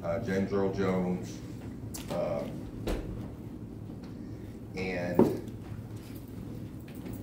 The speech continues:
Ray Liotta. It's a, we all remember kind of the line that was just repetitive throughout that movie.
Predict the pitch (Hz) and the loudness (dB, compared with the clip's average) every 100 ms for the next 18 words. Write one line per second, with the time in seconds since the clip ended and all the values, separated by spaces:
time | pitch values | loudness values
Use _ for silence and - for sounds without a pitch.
0 | - 90 98 98 98 95 90 90 87 90 | -4 0 2 4 4 4 4 6 4 2
1 | - - - - - - - - - 147 | -2 -8 -8 -8 -8 -6 -6 -4 6 10
2 | 156 - - 139 131 123 120 117 - 104 | 10 8 4 8 8 8 4 0 -4 -6
3 | 110 120 120 127 185 185 160 165 170 156 | 0 6 10 10 10 10 10 10 10 10
4 | 156 151 151 - - - 143 135 110 104 | 12 12 12 6 -6 4 6 8 8 6
5 | 104 123 123 107 98 92 - - - 104 | 8 8 10 8 6 4 0 -4 0 4
6 | - - 98 98 - - - - - - | 4 2 0 0 0 -4 -8 -8 -8 -8
7 | - - 113 113 - - - - 107 107 | -6 2 4 4 -2 -8 -8 -8 -6 -6
8 | - - 101 95 - 107 - - - - | -8 -6 -4 2 8 8 8 2 -2 -2
9 | 98 98 92 92 - 82 - | 2 4 4 2 2 0 -2